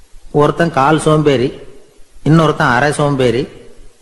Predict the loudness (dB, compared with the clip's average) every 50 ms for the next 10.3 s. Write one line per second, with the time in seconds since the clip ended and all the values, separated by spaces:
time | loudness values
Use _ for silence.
0 | -20 -8 -2 0 0 0 2 2 2 2 2 2 0 -2 -2 -2 0 0 0 0
1 | 0 0 0 0 2 0 0 0 -2 -4 -6 -10 -18 -8 -2 0 0 0 0 2
2 | 2 4 4 4 4 2 2 2 4 4 4 4 4 2 0 0 0 0 0 -2
3 | -4 -8 -14 -20 -20 -20 -20 -20 -20 _ -20 -20 -20 -20 -20 -20 -20 _ _ _
4 | _ _ -2 2 2 4 4 4 2 2 2 2 4 2 2 2 2 0 0 0
5 | 0 0 0 -2 -2 -4 -8 -12 -20 -20 -20 -20 -20 -20 -20 -20 -20 -20 -20 _
6 | -20 -20 -20 -20 -12 -4 -2 0 2 2 2 2 2 2 2 2 2 2 2 2
7 | 2 2 2 0 0 -2 -4 -6 -10 -12 -18 -20 -20 -20 -20 -20 -20 -20 _ _
8 | -2 0 0 2 2 2 2 2 2 2 2 2 2 2 4 4 4 4 4 2
9 | 2 2 0 0 0 0 0 0 0 0 0 2 2 2 0 0 -2 -4 -2 -2
10 | -2 -2 -2 -4 -6